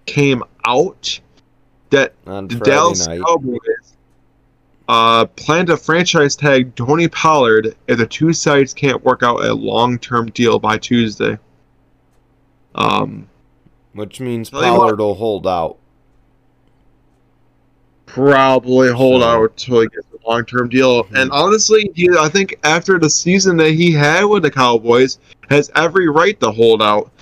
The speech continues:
Speaker 1: because he was ten times better of a running back than, um, Ezekiel Elliott. And the problem is, you have Elliott under this big-ass elusive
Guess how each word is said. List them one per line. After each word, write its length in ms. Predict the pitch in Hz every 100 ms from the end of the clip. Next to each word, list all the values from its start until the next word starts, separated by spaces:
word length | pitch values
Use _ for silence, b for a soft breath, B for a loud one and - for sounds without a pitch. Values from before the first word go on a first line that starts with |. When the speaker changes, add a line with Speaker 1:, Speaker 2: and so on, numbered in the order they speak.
| b
Speaker 1:
because 800 | 143 147 147 131 123 117 107 - _ _ _ _ _ _ _ _ _ _ _
he 180 | - 156
was 540 | 147 135 110 - - _ -
ten 300 | - 139 147
times 380 | 202 196 185 120
better 480 | 147 151 143 139 127
of 100 | 113
a 80 |
running 360 | 113 131 139 123
back 340 | 113 113 113
than, 500 | 123 110 107 107 110 - _ _ _ -
um, 600 | 120 117 107 107 107 107 _ -
Ezekiel 840 | 131 139 151 - 127 120 113 110 110
Elliott. 500 | 139 156 131 113 123 _ _ _ _ _ _ _ -
And 160 | 190 143
the 60 |
problem 480 | 127 156 180 156 156
is, 260 | 180 147 - _ _
you 160 | 151 196
have 180 | 175 - -
Elliott 500 | 156 170 151 117 104 _ _ _ _
under 220 | 143 180 147
this 220 | 123 -
big-ass 580 | - 135 165 175 175 143
elusive 800 | 120 143 160 151 147 127 -